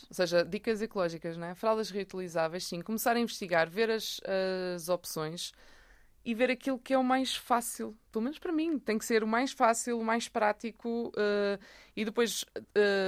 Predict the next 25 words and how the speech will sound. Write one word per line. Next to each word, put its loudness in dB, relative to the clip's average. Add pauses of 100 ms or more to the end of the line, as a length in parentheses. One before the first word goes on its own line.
hum, -6 (120)
podes 2
começar, 4
se -8
calhar, 2
por, -8 (680)
ah, 6 (340)
dica -6
número -4
um: -4 (140)
procurar 2
em -2
segunda -2
mão, -2
porque -12
existe -10
muita 2
coisa -4
em -6
segunda -4
mão -2
e -4
basta 2
chegar, 0
lavar, 4